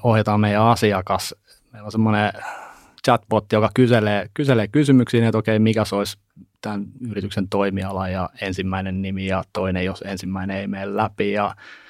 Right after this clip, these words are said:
kotipaikka o-, ohjeistaa sitä ja, ja sit me kerätään se meidän dokumenttialustalle ja sit pullautetaan hirveä kasa dokumentteja, perustamisdokumentit ja,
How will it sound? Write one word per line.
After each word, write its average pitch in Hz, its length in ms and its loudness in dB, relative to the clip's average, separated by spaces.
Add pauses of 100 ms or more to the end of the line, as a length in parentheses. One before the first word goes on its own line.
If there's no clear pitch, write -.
(240)
kotipaikka 95 840 -2 (200)
o-, 101 240 -4
ohjeistaa 98 640 -2
sitä 98 360 -8
ja, 98 260 -6 (220)
ja 107 160 -20
sit 104 140 -10
me 113 140 0
kerätään 110 440 0
se 107 60 -2
meidän 113 440 0
dokumenttialustalle 123 1200 0
ja 113 240 0 (100)
sit 113 280 -4
pullautetaan 104 760 0 (140)
hirveä 104 300 0
kasa 101 300 -4
dokumentteja, 92 640 -6
perustamisdokumentit 92 1300 -8
ja, 92 220 -8